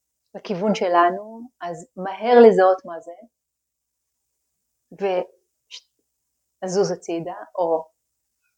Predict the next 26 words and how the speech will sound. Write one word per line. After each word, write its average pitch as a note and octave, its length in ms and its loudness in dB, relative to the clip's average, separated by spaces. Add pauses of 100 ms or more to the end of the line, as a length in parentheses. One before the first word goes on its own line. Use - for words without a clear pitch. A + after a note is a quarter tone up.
(480)
פעם F3+ 160 -20
שמעתי F3 360 -12
שיחה - 360 -12
של F3 180 -12
רוב, E3+ 340 -4
שהוא F3 160 -20
אומר, F3 120 -20 (160)
"אם F3+ 60 -18
אתה E3+ 200 -18 (140)
מזהה F3+ 400 -8
שזה F3+ 260 -10 (200)
נמר G3+ 300 -2 (160)
גדול F3+ 240 -2
בא F3 60 -8
אליך, F3 360 -10 (1300)
אין - 80 -16
לך A3 160 -12
הרבה F#3 280 -4
מה G3 180 8
לעשות G#3 460 -2
חוץ - 240 -20
מ-, F3 580 -16 (600)
נייס C4 400 -10
קיטי, C4 520 -10
נייס - 300 -16
קיטי, C#4 420 -16